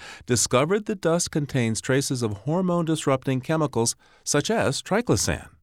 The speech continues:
And in his experiments, ordinary house dust spurred the growth of fat cells in a lab dish. Many common products, plastics, flame retardants, pesticides,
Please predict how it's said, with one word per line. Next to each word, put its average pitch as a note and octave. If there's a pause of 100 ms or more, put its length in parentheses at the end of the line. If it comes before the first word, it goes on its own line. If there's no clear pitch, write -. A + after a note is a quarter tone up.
(420)
And C3
in D3
his G#3+
experiments, E3+ (180)
ordinary F3
house F3
dust G#2+
spurred G#2
the G2
growth A#2+
of D#3 (100)
fat G#3
cells D#2+ (240)
in A#2+
a B2+
lab F2
dish. - (760)
Many A3
common E3
products, - (200)
plastics, -
flame G2+
retardants, -
pesticides, E2